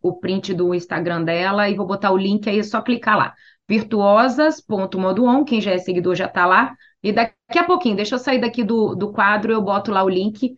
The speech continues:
e vocês podem comprar os dois livros dela. Maravilhoso, gente, vale a pena. Mu-, muito legal, pastor Welber.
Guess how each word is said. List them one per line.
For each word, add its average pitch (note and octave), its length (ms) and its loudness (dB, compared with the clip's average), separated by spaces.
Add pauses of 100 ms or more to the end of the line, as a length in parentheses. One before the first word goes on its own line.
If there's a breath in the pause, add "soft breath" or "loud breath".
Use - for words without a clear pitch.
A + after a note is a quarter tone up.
(360 soft breath)
e G3 60 -2
vocês G3+ 360 -4
podem F#3 420 0
comprar F#3 380 -2
os E3+ 140 0
dois F3+ 180 0
livros F#3 400 -2
dela. E3+ 400 -4 (440)
Maravilhoso, D#3+ 680 0
gente, D#3 320 -2
vale D#3 180 -2
a F#3+ 40 -6
pena. D#3+ 260 -4 (240 soft breath)
Mu-, F#3 260 0 (140)
muito G3 220 -4
legal, E3 320 0
pastor D#3 300 -10
Welber. C#3+ 380 -4